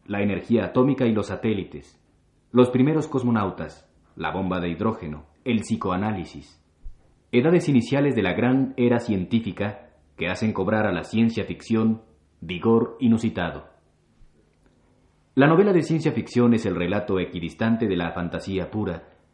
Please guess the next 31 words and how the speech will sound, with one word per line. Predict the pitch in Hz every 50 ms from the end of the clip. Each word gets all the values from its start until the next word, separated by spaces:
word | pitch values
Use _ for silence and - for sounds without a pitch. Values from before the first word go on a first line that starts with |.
| _ _ -
por | 123 127 139
algo | 165 151 156
más | 147 147 143 -
que | - 139
un | 135 127
juego | 131 131 123 123 120
de | 110 98 95
palabras | 90 87 101 107 107 113 117 117 113 - - - _ _ _ -
entre | 117 110 98 - 101
el | 98 92 90 -
cannot | - 135 131 127 117 98 90 85 - - - - _ _ _ _ _ _ _
y | - 107 104
el | 95 95 - -
not | 123 120 127 123 123 -
yet. | 92 87 82 78 - - - - _ _ _ _ _ _ _ _ _ _ _ _ _ _ _ _ _ _ _ _ _ _ _ _ _ _ _
Su | - 98 95
fuerza | - 113 113 - - 120
no | 123 120
radica | 120 117 113 123 123 120 139 139
en | 139
su | 123 120
imposibilidad, | 104 98 87 - 95 - 104 90 95 92 90 101 104 98 95 95 - - - _ _ _ _ _
sino | _ - - 117 117 113
en | 113
el | 110 110 117
hecho | 127 123 - 135
de | 127 110 95
que | - - 90
todavía | - - 123 117 104 92 101 104 95 82
no | 82 92 101
sucede. | 95 - 78 - - 90 85 82 78 - -